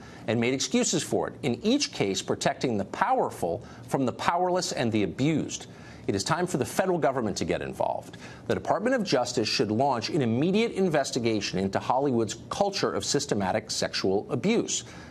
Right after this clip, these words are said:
There's ample precedent for this. Under the Obama administration, the Department of Education launched more than three hundred investigations into schools across the country, ranging from Harvard all the way down to Cisco Junior College.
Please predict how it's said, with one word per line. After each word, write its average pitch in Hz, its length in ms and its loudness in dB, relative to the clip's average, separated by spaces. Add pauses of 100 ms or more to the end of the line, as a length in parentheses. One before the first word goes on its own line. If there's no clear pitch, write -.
(120)
There's 104 160 2
ample 175 360 2
precedent 131 520 0
for - 120 -2
this. - 320 -4 (440)
Under 107 120 2
the 98 120 4
Obama 170 320 2
administration, 107 680 0
the 104 60 2
Department 160 340 0
of 127 80 2
Education 113 720 0
launched 107 340 0
more 113 160 2
than 101 160 2
three 151 360 0
hundred 214 600 0
investigations 95 880 0
into 156 240 0
schools 110 380 0
across 120 400 0
the - 80 0
country, 123 460 2 (320)
ranging 120 320 2
from 113 160 0
Harvard 160 520 2
all 135 140 4
the 151 60 0
way 160 100 4
down 127 360 2
to 104 120 2
Cisco - 540 2
Junior 156 400 2
College. 82 480 -2